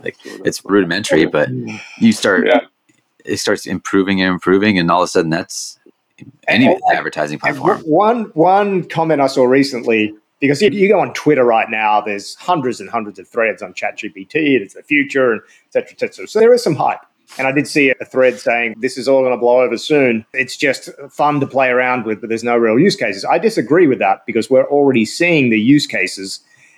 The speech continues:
Speaker 3: This is going to evolve the more we identify these really valuable u-, use cases. Rashna has one of the best ones I've seen yet, period, in, in advertising. And what she actually did was take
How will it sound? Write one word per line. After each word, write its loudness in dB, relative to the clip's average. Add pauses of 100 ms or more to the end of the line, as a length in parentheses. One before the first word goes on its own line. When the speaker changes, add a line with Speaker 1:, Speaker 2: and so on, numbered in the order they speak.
Speaker 3:
This -2
is -2
going 0
to 4
evolve 2
the -8
more 2
we 2
identify 0 (100)
these -8 (160)
really 2
valuable 0
u-, -2
use 0
cases. -6
Rashna 0
has -4
one -2
of -10
the -16
best -4
ones 0
I've 0
seen 2
yet, 2 (480)
period, 2 (460)
in, 0
in 0
advertising. -2 (480)
And -4
what 0
she 0
actually -2
did 0
was -6
take -2